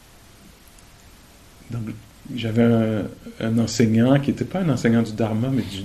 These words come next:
drama. Il enseignait le jeu d'acteur. Et avec lui, euh, il, il y avait cette façon-là de nous rappeler ce que c'était, cette, euh,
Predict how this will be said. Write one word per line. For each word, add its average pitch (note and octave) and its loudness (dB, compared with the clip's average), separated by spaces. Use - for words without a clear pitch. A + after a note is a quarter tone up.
drama. A2+ 0
Il A2+ -10
enseignait A2+ -2
le A2+ 4
jeu A2+ 4
d'acteur. G#2 -6
Et A2 -4
avec A2 0
lui, B2+ 2
euh, G#2+ -6
il, B2+ -10
il - -18
y - -20
avait - -6
cette - 0
façon-là C3 2
de D3 4
nous A#2+ 6
rappeler C#3 0
ce - -6
que - -4
c'était, A2+ -2
cette, - -12
euh, G#2 -6